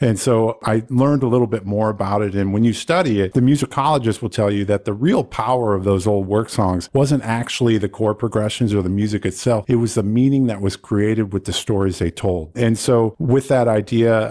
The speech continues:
I decided that I would write a short collection of nonfiction essays called Work Songs that would endeavor to be the songs of modern work. So to tell the stories that we need to hear to give us the resilience, the meaning, the purpose that some of those old songs did.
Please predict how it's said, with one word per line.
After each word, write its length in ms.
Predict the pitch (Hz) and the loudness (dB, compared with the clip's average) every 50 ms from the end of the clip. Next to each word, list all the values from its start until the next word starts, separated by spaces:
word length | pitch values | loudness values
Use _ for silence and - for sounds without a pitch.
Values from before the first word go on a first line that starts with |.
| 98 | -2
I 80 | 107 107 | -2 -2
decided 460 | 101 98 - - 120 107 104 107 98 | -2 -2 -2 0 0 0 0 0 0
that 120 | 104 101 101 | 0 0 2
I 100 | 101 104 | 2 2
would 260 | 104 104 98 101 110 | 2 0 -2 -2 -2
write 340 | 113 113 113 113 113 - - | 0 0 0 -2 -4 -4 -2
a 240 | 101 95 95 92 120 117 117 | 0 0 0 0 -4 -8 -12
short 400 | - - - 139 131 127 123 - | -8 -4 0 0 0 0 -2 -4
collection 540 | - 107 101 101 104 - - - 120 107 101 | -6 -2 0 0 0 -2 -2 -2 0 0 0
of 140 | 92 85 | 0 0
nonfiction 560 | 101 104 95 95 92 - 113 98 - - 101 98 | 0 0 0 0 -2 -2 -4 -4 -4 -2 0 0
essays 520 | 95 98 - - 101 98 95 95 90 - - | 0 0 0 -2 0 0 0 0 -2 -6 -4
called 240 | - 107 98 95 95 | 0 0 0 2 2
Work 220 | 113 135 131 - | 0 0 0 -2
Songs 420 | - 123 104 98 95 107 113 - - | -2 0 0 0 0 -2 -6 -6 -2
that 200 | - 117 110 110 | 0 0 0 2
would 180 | 110 117 110 123 - - | 0 -2 -2 -2 -2 0
endeavor 460 | 110 107 110 101 117 120 123 127 123 | 2 2 4 2 2 2 2 0 2
to 80 | 110 107 | 0 0
be 420 | 101 95 127 139 131 110 98 107 | 0 0 2 2 2 2 0 0
the 100 | 107 113 | 0 0
songs 400 | 107 - - 117 107 110 104 - | -2 0 -2 -2 -2 -2 -2 -2
of 80 | 113 98 | -2 -2
modern 380 | 98 98 92 92 92 92 92 90 | 0 0 0 0 -2 -2 -2 -2
work. 240 | 87 82 78 - | -4 -4 -4 -6
So 140 | - - 117 | -4 -4 -2
to 100 | 101 101 | -2 -2
tell 360 | 98 - - - 131 123 131 | -6 -6 -6 -6 -4 -4 -4
the 140 | 123 120 113 | -2 -4 -4
stories 580 | - - - - 156 135 123 104 95 95 98 92 | -4 -4 -4 -2 0 2 2 2 2 0 0 -2
that 160 | 107 101 - | -4 -4 -2
we 140 | 98 107 104 | -2 -2 0
need 220 | 104 107 107 98 | 0 -2 -2 -2
to 80 | 101 92 | -4 -6
hear 460 | - - 139 127 113 95 87 85 - - | -6 -4 -2 -2 -2 -2 -2 -6 -6 -4
to 100 | - 117 | -4 -2
give 240 | 98 120 117 107 110 | 0 2 0 0 0
us 160 | 110 - - | -4 -2 -2
the 80 | 113 | -2
resilience, 760 | 92 98 95 90 - 107 107 107 104 101 101 101 98 - - - | 0 0 -2 0 0 0 2 2 2 0 -2 -2 -4 -6 -8 -6
the 120 | - 95 | -4 -2
meaning, 520 | 92 98 104 110 110 107 104 101 101 98 | 0 0 2 2 2 2 0 -2 -2 -4
the 100 | 92 95 | -4 -6
purpose 560 | 87 - - 110 98 92 - 104 92 87 - - | -8 -4 -4 -4 -4 -2 -2 -2 -2 -4 -6 -4
that 160 | - 107 92 | -4 -4 -2
some 180 | - 110 98 | 0 -2 -2
of 60 | 95 90 | 0 0
those 220 | 95 92 87 - | 0 -2 0 -2
old 160 | 101 90 90 | -4 -4 -4
songs 360 | - - 98 87 87 82 - | -4 -2 -2 -2 -2 -4 -4
did. 280 | - 101 90 85 78 - | -4 -2 -2 -2 -4 -8